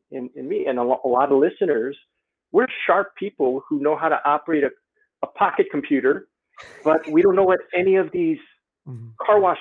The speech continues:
Speaker 1: terms mean. It, it's, it's been a, a terrible way to sell, and really, we're not educating people. The
Speaker 2: Mm-hmm.
Speaker 1: stuff is not that hard they can understand. So we don't use any of those terms in our car wash.
Speaker 2: You know my biggest pet peeve is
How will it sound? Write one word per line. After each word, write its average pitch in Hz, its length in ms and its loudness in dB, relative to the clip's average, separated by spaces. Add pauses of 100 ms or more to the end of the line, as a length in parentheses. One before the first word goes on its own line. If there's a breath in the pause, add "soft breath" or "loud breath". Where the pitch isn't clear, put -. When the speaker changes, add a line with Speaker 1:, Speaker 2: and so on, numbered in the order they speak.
Speaker 1:
terms 123 320 -4
mean. 110 180 -16 (720)
It, - 340 -6
it's, 151 180 -4 (160)
it's 147 240 -8
been 156 320 0 (120)
a, 139 260 -4 (180)
a - 140 -10 (180)
terrible 156 360 0
way 135 180 4
to 120 140 -2 (220)
sell, 131 400 0 (280)
and 127 120 -8
really, 180 200 4
we're 131 140 -2
not 131 140 -2
educating 120 540 -8
people. - 360 -20 (220)
The - 160 -16
Speaker 2:
Mm-hmm. 117 240 -16
Speaker 1:
stuff 165 180 0
is 143 120 -6
not 135 200 -4
that 117 180 -2
hard 110 300 0
they 110 160 -10
can 135 80 -10
understand. 117 580 -6 (520 soft breath)
So 156 60 4
we 175 120 6
don't 202 180 6
use 175 160 0 (120)
any 196 180 6
of 151 100 2
those 151 160 4 (100)
terms 110 260 -4 (300)
in 120 100 -8
our 120 100 -2
car 110 200 -2
wash. - 160 -10 (580 soft breath)
Speaker 2:
You 190 100 -4
know 247 60 2
my 247 100 4
biggest 202 340 2
pet 185 200 2
peeve 180 260 -2
is 180 280 0